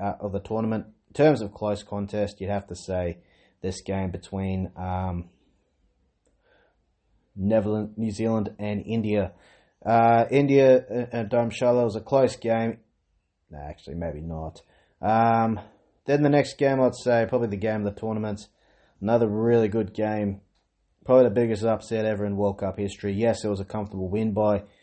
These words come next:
Afghanistan in the end, but boy, oh boy, what a win it was. A special, special moment.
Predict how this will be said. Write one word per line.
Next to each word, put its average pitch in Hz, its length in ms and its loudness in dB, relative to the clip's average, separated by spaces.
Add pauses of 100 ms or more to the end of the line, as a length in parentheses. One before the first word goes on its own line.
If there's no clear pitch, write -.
(280)
Afghanistan 107 640 -4
in 104 100 -2
the 104 140 0
end, 101 160 -2
but 98 260 -4
boy, 101 240 2
oh 98 120 0
boy, 95 280 -4
what 95 160 -2
a 92 60 -4
win 92 180 -4
it 95 140 -8
was. 90 280 -8
A 87 80 -8
special, 113 720 -4
special 104 540 -4
moment. 98 440 -2